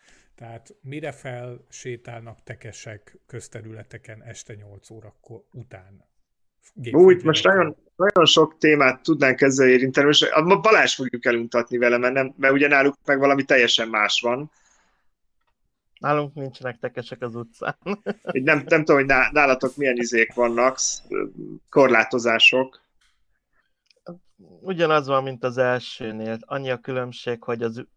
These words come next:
Speaker 3: polcok azok nem üresek, és nem kell sorban állni a nagyáruházaknál, de az iskola, azt hiszem, még talán nyitva van,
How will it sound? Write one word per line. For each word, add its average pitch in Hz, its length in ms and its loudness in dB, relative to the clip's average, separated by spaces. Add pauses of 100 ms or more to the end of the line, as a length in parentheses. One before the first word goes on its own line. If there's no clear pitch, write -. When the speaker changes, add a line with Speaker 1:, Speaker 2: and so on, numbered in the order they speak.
Speaker 3:
polcok 120 420 -4
azok 113 300 -8
nem 117 320 -10
üresek, 117 460 -8
és 117 160 -14
nem 117 140 -14
kell 113 140 -14
sorban 110 460 -8
állni 107 260 -8
a 107 360 -10
nagyáruházaknál, 107 1120 -14
de 110 320 -10 (380)
az 131 160 -14
iskola, 131 400 -6
azt 117 120 -6
hiszem, 117 240 -14
még 113 160 -14
talán 110 280 -6
nyitva 120 380 -10
van, 123 380 -8